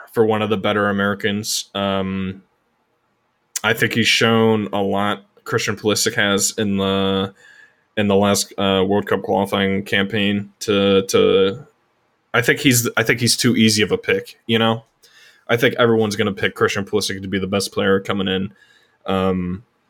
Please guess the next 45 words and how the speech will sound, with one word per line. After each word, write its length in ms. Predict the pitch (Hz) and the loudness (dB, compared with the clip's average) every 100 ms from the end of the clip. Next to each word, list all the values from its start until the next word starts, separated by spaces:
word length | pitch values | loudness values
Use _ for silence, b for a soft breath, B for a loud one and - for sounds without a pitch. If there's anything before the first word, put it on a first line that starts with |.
| - | -2
and 100 | 123 | 0
I 40 | 139 | 2
think 200 | 165 - | 2 2
I, 200 | 123 - - | 0 -2 -8
he's 220 | 139 - | -4 0
definitely 260 | 147 165 | 2 2
gonna 160 | 135 123 | 4 4
be 80 | 117 | 2
a 60 | |
great 200 | 98 107 | 2 0
player 220 | - 107 104 | 2 -2 -2
for 60 | |
the 80 | 104 | -2
United 220 | 101 98 | 0 0
States 260 | - 98 - | -2 -6 -6
men's 120 | 98 | -4
national 300 | 98 - 98 | -4 -4 -8
team. 160 | 101 98 | -6 -4
He's 100 | 104 | -2
gonna 140 | 107 | -2
be 60 | 107 | -2
spoken 360 | - 101 113 | -2 -2 0
in 120 | 104 | 0
the 140 | 101 92 | 0 2
same 280 | - 104 101 | 2 2 0
sentence 400 | 107 92 101 98 | 0 -2 -2 -2
as, 220 | 95 95 | -2 2
uh, 240 | 92 92 | 4 4
the 100 | 98 | 2
Dempsey 640 | 95 101 98 - 98 95 | 0 0 0 0 2 2
and 100 | 95 | 2
the 60 | 98 | -2
Donovans 640 | 101 98 95 95 95 95 | -2 -2 -2 -2 -4 -4
of 100 | 101 | -4
the, 320 | 101 95 95 - b b b | -2 -2 -2 -8 b b b
of 140 | 101 | 2
the 40 | 98 | 4
United 260 | 98 98 | 4 4
States, 540 | - 95 95 - - 98 | 2 0 2 2 0 -2
uh, 240 | 92 92 | -4 -2
men's 280 | 101 101 110 | -2 -2 -2
national 320 | 107 - 107 | -2 -4 -6
team. 260 | - 101 107 | -12 -10 -6
But, 220 | 110 - _ _ B B B B _ - | -6 -6 _ _ B B B B _ -18
um, 340 | 57 - 50 | -18 -20 -20